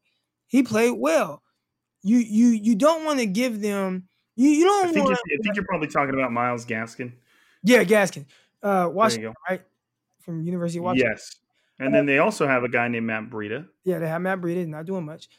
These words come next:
Speaker 1: Um, what you don't
Speaker 2: <laughs>
Speaker 1: want, what you don't want is you don't want to let what happened last game happen,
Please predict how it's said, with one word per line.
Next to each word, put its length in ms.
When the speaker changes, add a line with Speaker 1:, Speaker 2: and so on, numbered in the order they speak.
Speaker 1:
Um, 300
what 180
you 80
don't 520
Speaker 2:
<laughs> 60
Speaker 1:
want, 160
what 160
you 80
don't 320
want 220
is 320
you 140
don't 360
want 340
to 120
let 440
what 120
happened 320
last 240
game 220
happen, 300